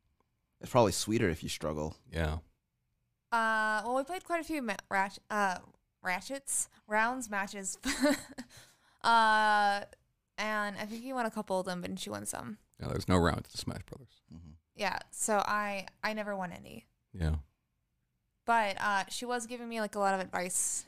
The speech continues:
Speaker 2: We're gonna
Speaker 3: And
Speaker 2: have to ask you to go now.
Speaker 3: Yeah,
Speaker 1: Yeah, you
Speaker 3: that's
Speaker 1: can.
Speaker 3: understandable.
Speaker 2: <laughs>
Speaker 3: But she was giving me a lot of advice and, like, being super nice about me
Speaker 1: Hold on,
Speaker 3: being
Speaker 1: I
Speaker 3: not
Speaker 1: gotta,
Speaker 3: good
Speaker 1: I
Speaker 3: at
Speaker 1: gotta
Speaker 3: it.
Speaker 1: open this.
Speaker 3: I di-, yeah, I just think it's funny that I, di-, I didn't know how good she was, and she's like, "Oh, yeah, no, I demolish at this."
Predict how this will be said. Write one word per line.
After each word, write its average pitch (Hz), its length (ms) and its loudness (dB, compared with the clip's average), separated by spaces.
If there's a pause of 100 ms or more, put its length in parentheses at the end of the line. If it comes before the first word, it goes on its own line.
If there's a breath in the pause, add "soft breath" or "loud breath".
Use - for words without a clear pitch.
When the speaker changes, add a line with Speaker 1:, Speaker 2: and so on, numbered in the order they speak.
(100)
Speaker 2:
We're 101 80 2
gonna 117 120 10
Speaker 3:
And 104 40 8
Speaker 2:
have 101 100 4
to - 60 -2
ask 87 180 2
you - 60 -4
to 82 60 -4
go 65 160 0
now. 69 260 0 (640)
Speaker 3:
Yeah, 117 160 -12 (240)
Speaker 1:
Yeah, 90 60 0
you 95 140 2
Speaker 3:
that's - 260 0
Speaker 1:
can. - 260 0
Speaker 3:
understandable. - 880 10
Speaker 2:
<laughs> - 480 8
Speaker 3:
But 254 120 4
she 392 60 6
was 320 200 8
giving 302 260 -2
me 285 120 -2
a 269 60 2
lot 254 160 4
of 247 80 4
advice 220 640 2 (120)
and, 214 160 2
like, 208 260 -2
being 208 220 -8
super 208 420 2
nice 185 320 0 (120)
about 185 300 0
me 185 80 -10
Speaker 1:
Hold 90 140 2
on, 87 60 4
Speaker 3:
being 92 100 4
Speaker 1:
I 92 40 4
Speaker 3:
not 90 60 4 (120)
Speaker 1:
gotta, - 60 -8
Speaker 3:
good - 60 0
Speaker 1:
I 82 60 2
Speaker 3:
at 87 60 4
Speaker 1:
gotta 82 80 4
Speaker 3:
it. 69 120 0
Speaker 1:
open 80 140 -2
this. - 280 -4 (340)
Speaker 3:
I 240 100 6
di-, 269 80 -2 (200)
yeah, 208 260 4
I 220 100 2
just 240 120 -4
think 269 120 -4
it's 254 140 -8
funny 233 160 -6
that 226 120 -2
I, 208 40 -6
di-, 202 200 -12
I 208 100 0
didn't 220 180 -8
know 220 120 -2
how 208 120 -4
good 202 220 -8
she 208 100 -10
was, 190 180 0
and 202 80 -4
she's 220 140 -4
like, 254 200 -2
"Oh, 262 380 4 (100)
yeah, 185 320 2 (120)
no, 208 180 -6
I 202 120 -2
demolish 190 440 -10
at - 140 -16
this." - 280 -2